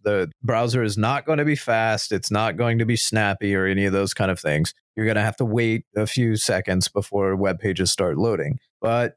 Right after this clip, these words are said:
again, that's because you're sacrificing, uh, some of that speed, snappiness, and whatnot for the added security of, of going through those relays. Makes it very difficult for, um, uh, internet service providers or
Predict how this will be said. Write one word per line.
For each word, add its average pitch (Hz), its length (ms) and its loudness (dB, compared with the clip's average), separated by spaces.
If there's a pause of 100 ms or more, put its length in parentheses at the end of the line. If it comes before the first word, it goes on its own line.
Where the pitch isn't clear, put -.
again, 117 480 0
that's 104 300 0
because 101 520 0
you're 101 140 2
sacrificing, 101 1040 0 (100)
uh, 98 260 2
some 110 240 0
of 104 160 -2
that 95 220 2
speed, 123 520 -2
snappiness, 110 600 0
and 98 100 0
whatnot 90 460 0
for 110 600 0 (220)
the 123 140 0
added 113 300 0
security 107 680 0
of, 90 460 0
of 92 400 0
going 110 260 2
through 104 160 -2
those 90 220 -2
relays. 95 500 0 (240)
Makes 113 220 0
it 92 100 -2
very 113 340 0
difficult 135 380 -2
for, 113 580 0
um, 101 480 0 (220)
uh, 98 220 0
internet 98 300 0 (100)
service 123 340 0
providers 117 720 -2
or 98 540 0